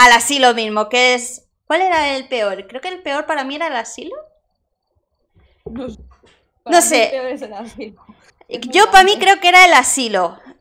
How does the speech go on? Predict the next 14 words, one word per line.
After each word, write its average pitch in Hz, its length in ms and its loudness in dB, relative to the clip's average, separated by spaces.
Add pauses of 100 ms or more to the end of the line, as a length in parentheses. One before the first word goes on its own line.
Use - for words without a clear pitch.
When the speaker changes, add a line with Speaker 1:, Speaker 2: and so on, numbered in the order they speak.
(120)
Speaker 1:
porque 254 520 4
aún, 302 500 4
aún, 349 340 4
aún 277 720 0
el, 247 1000 -2 (680)
la 233 140 2
escuela 320 420 -2
se 262 220 -4
orienta 226 420 -2
bien, 190 220 -8
pero 202 160 -8
el 214 80 -4
asilo 277 560 -6
fatal. 202 440 -16